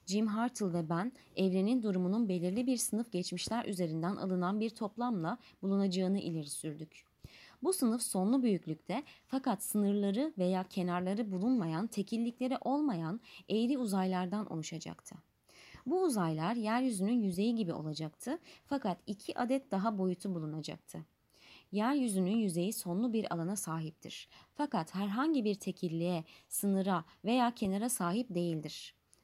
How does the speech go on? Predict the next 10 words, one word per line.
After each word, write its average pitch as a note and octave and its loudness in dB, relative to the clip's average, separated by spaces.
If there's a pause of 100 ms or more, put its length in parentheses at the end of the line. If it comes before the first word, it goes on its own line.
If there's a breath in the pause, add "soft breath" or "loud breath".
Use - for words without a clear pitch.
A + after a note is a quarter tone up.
Ben C4+ 4
bunu A#3+ 2
bir A#3+ 0
deneyle G#3 0
test F3+ -4
ettim. D3+ -10 (340 soft breath)
Dünyanın F#3 2
etrafında F#3 -4
dolaştım, F#3 -2 (200)
düşmedim. D#3+ -8